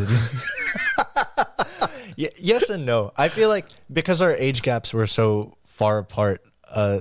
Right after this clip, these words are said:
Speaker 2: the emotional range of, you know, reaching out with a sort of intent and with a, a genuine, um, outlook and anticipation of seeing them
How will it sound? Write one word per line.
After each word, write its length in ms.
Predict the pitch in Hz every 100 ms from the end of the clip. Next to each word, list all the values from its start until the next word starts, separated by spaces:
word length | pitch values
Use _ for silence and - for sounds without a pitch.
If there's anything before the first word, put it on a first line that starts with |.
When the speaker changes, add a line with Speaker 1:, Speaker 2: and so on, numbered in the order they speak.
| -
Speaker 2:
the 140 | 120
emotional 560 | 127 135 156 - 151 117
range 400 | 107 107 101 -
of, 260 | 98 92 - _ -
you 120 | 104
know, 80 | 98
reaching 420 | 104 110 - 107
out 280 | 98 - - _ _
with 160 | 107 104
a 60 |
sort 240 | 190 135 101
of 240 | 95 - -
intent 600 | 107 98 110 101 90 - -
and 200 | 98 95
with 120 | 95
a, 380 | 95 92 92 104 _ _ _
a 80 | 110
genuine, 760 | 98 101 101 98 98 95 92 90 _ _ _ _ 101
um, 440 | 95 90 87 90 _ _ _ _ _ -
outlook 500 | 104 104 104 95 -
and 340 | 92 90 90 - _ -
anticipation 680 | 104 104 101 98 95 - 95
of 280 | 87 - -
seeing 300 | - 147 117
them 180 | 101